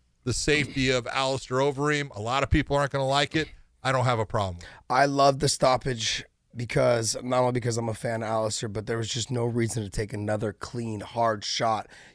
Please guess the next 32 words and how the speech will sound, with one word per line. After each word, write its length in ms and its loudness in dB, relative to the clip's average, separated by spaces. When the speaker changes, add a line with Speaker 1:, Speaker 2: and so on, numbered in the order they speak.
Speaker 1:
Yeah. 220 4
Speaker 2:
Yeah, 140 4
he 200 0
didn't, 220 0
it 100 4
wasn't 240 8
like 180 6
he 120 -2
hit 240 2
the 80 0
fence 520 2
and 100 2
had 120 8
his 140 4
hands 260 6
up 100 4
in 100 -2
front 120 -2
of 80 0
his 140 -2
face, 280 0
was 100 -2
ready 180 0
to 60 0
block 500 0
or 40 -6
fall 260 4
off 120 4
to 80 -14
the 80 -2
side 360 4
and, 140 0